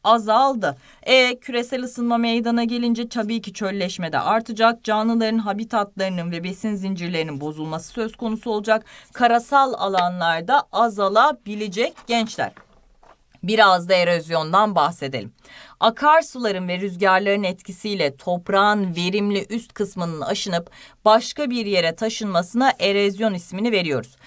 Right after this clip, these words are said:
Şimdi toprağı şöyle ha-, hayal et. Şurada işte bitkiler yaşıyor. Kökleri bu tarafta. Toprağın en kaliteli, verimli kısmı humuslu toprak dediğimiz topraktır. Ekoloji gördüğümüz için rahat anlatıyorum. Ne yaptı? İşte gübre gibi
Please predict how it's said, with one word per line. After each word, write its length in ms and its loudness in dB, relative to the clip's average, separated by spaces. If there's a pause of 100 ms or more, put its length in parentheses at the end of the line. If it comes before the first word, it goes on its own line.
(160)
Şimdi 320 0
toprağı 440 4
şöyle 360 0
ha-, 340 -2
hayal 400 2
et. 160 -6
Şurada 280 -8
işte 280 -8
bitkiler 420 0
yaşıyor. 380 -6
Kökleri 580 -8
bu 100 -12
tarafta. 640 -2 (360)
Toprağın 520 4 (100)
en 300 4
kaliteli, 680 -4
verimli 420 -2
kısmı 400 -2
humuslu 520 -4
toprak 500 -2
dediğimiz 540 -6
topraktır. 640 0 (280)
Ekoloji 480 0
gördüğümüz 600 2
için 280 -6
rahat 320 4
anlatıyorum. 680 -4 (300)
Ne 80 6
yaptı? 340 2
İşte 200 -8
gübre 420 -2
gibi 320 -2